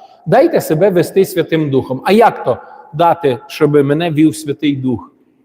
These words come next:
"Я не знаю", сказав він. Закрийте очі, простягніть руки і скажіть: "Духу Святий, веди мене". Ну і треба дати йому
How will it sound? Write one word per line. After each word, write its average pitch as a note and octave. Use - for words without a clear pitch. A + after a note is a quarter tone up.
"Я D#3
не E3+
знаю", D3+
сказав B2
він. G2
Закрийте D3
очі, C#3+
простягніть D#3
руки F3+
і D#3
скажіть: D#3
"Духу A3+
Святий, G3
веди F3+
мене". B2+
Ну B2+
і B2+
треба C#3
дати B2+
йому C3